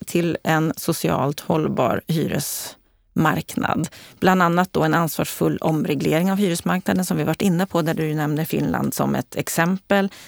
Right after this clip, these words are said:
Ni pratar också om ett moderniserat bostadsbidrag som vi också varit inne och nämnt här med, med Finland som exempel.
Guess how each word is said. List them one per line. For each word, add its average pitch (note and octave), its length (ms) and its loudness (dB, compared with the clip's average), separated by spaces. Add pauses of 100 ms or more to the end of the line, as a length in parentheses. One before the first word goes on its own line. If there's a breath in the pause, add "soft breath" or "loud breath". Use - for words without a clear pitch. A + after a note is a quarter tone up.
Ni - 120 -2
pratar - 280 0
också - 140 -2
om G3+ 60 0
ett - 80 -6
moderniserat C#3+ 640 -2
bostadsbidrag E3 800 0
som E3+ 160 0
vi - 80 -4
också - 240 -6
varit G3 260 2
inne E3+ 180 2
och F3+ 60 4
nämnt F#3 400 -2
här E3+ 200 0
med, F#3 240 0
med F3 160 0
Finland F3 360 -2
som F3 120 -2
exempel. F3+ 520 -2